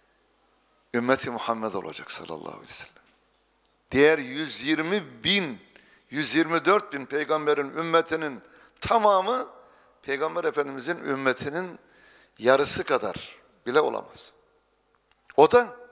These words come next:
Peygamberimizin ümmeti içerisinde o kadar evliya olacak ki, o kadar ulema olacak ki,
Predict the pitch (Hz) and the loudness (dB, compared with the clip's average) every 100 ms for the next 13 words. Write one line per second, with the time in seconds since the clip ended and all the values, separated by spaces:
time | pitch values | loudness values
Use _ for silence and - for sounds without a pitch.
0 | _ _ _ _ _ _ _ _ _ - | _ _ _ _ _ _ _ _ _ -20
1 | _ _ _ _ _ _ _ _ - 113 | _ _ _ _ _ _ _ _ -6 0
2 | 120 147 156 165 160 220 202 165 156 151 | 2 6 6 4 0 0 0 0 0 0
3 | 214 - 214 190 - 180 180 220 - - | -4 0 2 2 -2 0 2 2 -2 -18
4 | - _ _ _ _ _ _ _ _ _ | -20 _ _ _ _ _ _ _ _ _
5 | _ _ - - 160 160 214 208 170 - | _ _ -4 2 4 4 4 2 -4 -2
6 | 151 143 156 160 156 147 147 202 220 - | -2 -2 2 4 4 4 2 0 -6 -4
7 | 214 135 117 139 135 196 185 147 143 147 | -4 -2 -4 -2 2 2 0 -2 -2 2
8 | 135 127 131 151 214 - 233 | 2 4 2 2 -2 -4 -10